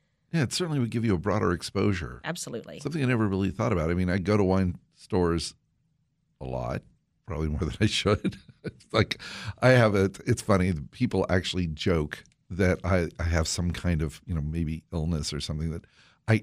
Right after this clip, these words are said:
Speaker 1: no matter where I am, no, no matter where I am in the world,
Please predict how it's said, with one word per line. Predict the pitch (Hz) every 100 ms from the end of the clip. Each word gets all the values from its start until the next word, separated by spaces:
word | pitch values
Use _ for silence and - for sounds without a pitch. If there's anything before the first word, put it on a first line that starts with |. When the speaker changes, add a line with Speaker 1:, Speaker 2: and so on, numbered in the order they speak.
| -
Speaker 1:
no | 110 104
matter | 98 107
where | 104 107
I | 98
am, | 95 87 71 - _ -
no, | 107 110
no | 113
matter | 113 107
where | 101 107
I | 107
am | 98
in | 90
the | 76
world, | 82 123 76 50